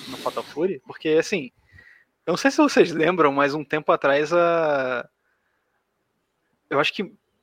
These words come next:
tipo, mais da metade da, das,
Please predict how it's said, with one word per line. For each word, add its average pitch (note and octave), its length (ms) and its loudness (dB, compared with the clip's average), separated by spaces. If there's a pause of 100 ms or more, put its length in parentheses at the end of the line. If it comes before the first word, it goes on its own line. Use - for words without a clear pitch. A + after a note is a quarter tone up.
(440)
tipo, - 220 -4
mais D#3+ 320 4
da B3+ 80 0
metade D3+ 540 0
da, C3 400 0
das, C3 300 -6